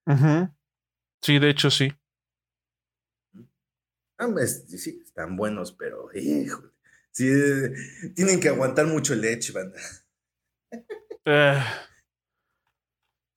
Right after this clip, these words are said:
Speaker 2: Sobre todo en el, o sea, aparte, en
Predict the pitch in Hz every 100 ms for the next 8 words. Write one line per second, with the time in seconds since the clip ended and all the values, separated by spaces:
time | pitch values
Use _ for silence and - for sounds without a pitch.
0 | _ _ _ _ _ _ 175 240 320 220
1 | 120 - _ _ _ _ _ _ _ -
2 | 131 127 160 - 185 185 - - 190 -
3 | 160 151 151 151